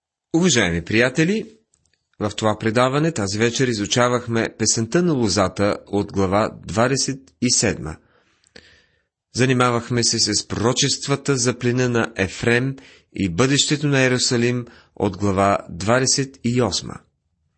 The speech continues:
И накрая, предупреждението за Юда приемаме, че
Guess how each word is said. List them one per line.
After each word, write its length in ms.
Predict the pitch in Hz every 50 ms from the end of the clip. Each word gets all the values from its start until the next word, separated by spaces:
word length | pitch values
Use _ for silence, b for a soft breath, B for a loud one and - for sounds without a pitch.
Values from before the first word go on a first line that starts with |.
| _ _ b b b b b b b b
И 80 | -
накрая, 560 | 104 104 - - 107 107 104 104 120 151 170 b b b b b b b b b b b b b b _
предупреждението 760 | - 127 127 139 135 135 147 143 135 175 185 190 180 180 156 147
за 260 | 131 139 143 143 - - -
Юда 600 | 110 107 117 123 117 92 98 98 104 117 117 - - _ _ _ _ _ _ b b b b -
приемаме, 720 | - 104 104 110 110 117 110 107 107 107 107 113 - - - _ _ _ _
че 380 | - - - 104 101 98 -